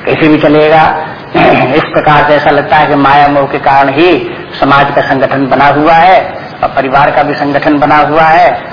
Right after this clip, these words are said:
और माया मोह के कारण ही लोग बाग विकास कर रहे हैं, तरक्की हो रही है। और माया मोह न हो तो सब के सब बेकार हो जाए, कुछ न चले, न परिवार चले, न समाज चले, न धन संपत्ति वैभव कुछ हो गई। ये धारणा है।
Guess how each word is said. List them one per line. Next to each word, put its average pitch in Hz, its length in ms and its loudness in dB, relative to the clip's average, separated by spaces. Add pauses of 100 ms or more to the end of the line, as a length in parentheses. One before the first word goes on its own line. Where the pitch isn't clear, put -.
(140)
और 135 80 2
माया 147 320 2
मोह 147 200 0
के 156 120 -4
कारण 143 420 0
ही 143 60 -2
लोग 139 220 -2
बाग 143 220 0
विकास 139 380 -2
कर 156 80 0
रहे 151 240 2
हैं, 151 180 2
तरक्की - 300 0
हो 151 140 2
रही 165 260 4
है। 165 420 2 (200)
और 135 80 4
माया 143 340 2
मोह 143 220 0
न 143 60 0
हो 196 600 2 (240)
तो 147 60 -8
सब 139 280 -2
के 143 60 -6
सब 139 120 -2
बेकार 135 400 0
हो 135 100 -2
जाए, 135 140 -2
कुछ - 280 -2
न 143 120 2
चले, 135 240 -2
न 135 40 0
परिवार 135 520 0
चले, 135 180 2
न 135 100 -4
समाज 135 440 -2
चले, 131 220 -2
न 131 40 -4
धन 131 300 -6
संपत्ति 131 460 -8
वैभव 131 300 -6
कुछ 135 240 -8
हो 151 120 2
गई। 147 200 0 (2750)
ये 147 60 0
धारणा - 260 -4
है। - 280 -14